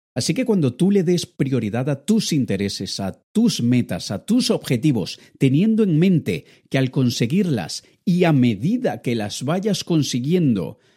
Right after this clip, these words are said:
vas a poder ayudar a muchas más personas, entonces tiene mucho sentido que seas egoísta ahora y durante una gran parte del tiempo de tu día. Porque además te ayudará a conseguir la tercera razón por la que ser egoísta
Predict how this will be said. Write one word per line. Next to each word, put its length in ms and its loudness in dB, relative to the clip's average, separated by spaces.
vas 380 0
a 80 -2
poder 320 -2
ayudar 360 -2
a 60 -2
muchas 460 0
más 180 -2
personas, 640 0
entonces 580 -4
tiene 420 -2
mucho 360 2
sentido 580 -2
que 100 0
seas 380 -2
egoísta 600 -4
ahora 460 2
y 80 -2
durante 400 -2
una 160 0
gran 260 -2
parte 320 -4
del 200 -6
tiempo 420 -4
de 180 -4
tu 220 -8
día. 460 -4
Porque 200 0
además 440 2
te 80 -2
ayudará 380 -2
a 60 -4
conseguir 400 0
la 260 -2
tercera 600 0
razón 420 0
por 180 -4
la 140 -4
que 140 -8
ser 260 0
egoísta 640 -2